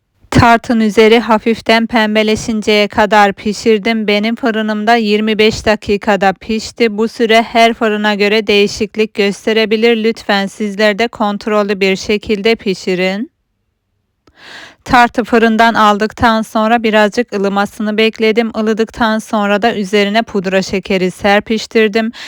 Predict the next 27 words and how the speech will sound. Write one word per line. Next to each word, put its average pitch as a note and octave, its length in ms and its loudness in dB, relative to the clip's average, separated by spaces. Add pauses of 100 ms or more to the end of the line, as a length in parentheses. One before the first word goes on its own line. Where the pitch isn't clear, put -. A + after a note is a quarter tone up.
(160)
Şimdi A3+ 440 0
dokusunu G#3+ 500 -2
sizlere G#3 460 0
yakından G#3+ 580 2
göstermek F#3+ 680 0
istiyorum. G3 800 -2 (1080)
İnanılmaz A3+ 760 4
derecede G#3 600 4
lezzetli, G3 600 2
kıyır A3 420 2
kıyır A3 400 2
ağızda G3 540 2
dağılan F#3+ 420 2
muhteşem G#3+ 880 -2
bir G3 100 0
elmalı G3+ 500 0
tart A3+ 340 2
tarifi F#3 540 2
oldu. F#3 520 0 (340)
Sizler A#3 540 2
de A#3 100 4
tarifimi G#3 800 0
buraya G#3 300 2
kadar G#3+ 380 2
izlediniz G3+ 800 -2
ve G#3 200 0
beğendiyseniz G3 1000 0